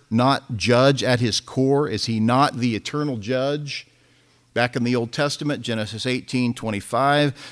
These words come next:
"Far be it from you to do such a thing, to put the righteous to death with the wicked, so that the righteous fare as the wicked.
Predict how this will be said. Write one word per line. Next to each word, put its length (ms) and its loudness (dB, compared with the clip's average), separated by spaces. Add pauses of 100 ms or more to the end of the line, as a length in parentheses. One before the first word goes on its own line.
"Far 480 4
be 280 4
it 240 0
from 640 2
you 480 4
to 140 -8
do 340 2
such 340 -2
a 40 0
thing, 440 2
to 120 -8
put 280 -4
the 80 -2
righteous 540 0
to 120 -6
death 480 0
with 180 -6
the 80 -6
wicked, 480 -2 (580)
so 200 -2
that 140 -4
the 100 -2
righteous 880 0
fare 520 4
as 220 -2
the 100 -2
wicked. 540 0